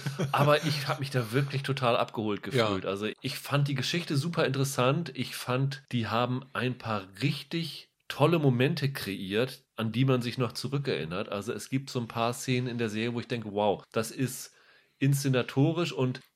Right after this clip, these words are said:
Speaker 2: das, was es transportiert, richtig, richtig gut gewesen. Und ich fand auch, dass die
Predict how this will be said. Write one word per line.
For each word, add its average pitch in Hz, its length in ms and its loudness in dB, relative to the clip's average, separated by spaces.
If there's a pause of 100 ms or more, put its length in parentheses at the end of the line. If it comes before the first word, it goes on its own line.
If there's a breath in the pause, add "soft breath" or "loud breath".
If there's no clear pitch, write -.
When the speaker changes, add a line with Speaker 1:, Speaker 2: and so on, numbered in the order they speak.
Speaker 2:
das, 135 260 2
was 131 180 0
es 139 140 -10
transportiert, 117 1300 -4
richtig, 131 500 -4
richtig - 320 -6
gut 139 200 0
gewesen. 90 680 -8 (240)
Und 123 140 -2
ich 135 140 -4
fand - 260 -2
auch, 123 140 -4
dass - 220 -8
die 113 280 -4